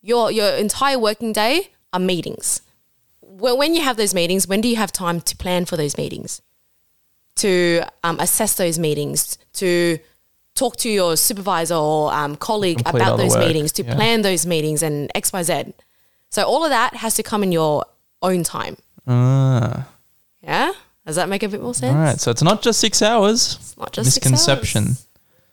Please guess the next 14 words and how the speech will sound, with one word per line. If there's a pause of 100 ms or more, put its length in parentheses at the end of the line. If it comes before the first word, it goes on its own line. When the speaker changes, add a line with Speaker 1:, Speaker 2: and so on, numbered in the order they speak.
(160)
Speaker 2:
So
how
much
time
did
you
spend
outside
of
work (420)
doing (300)
things
like
admin?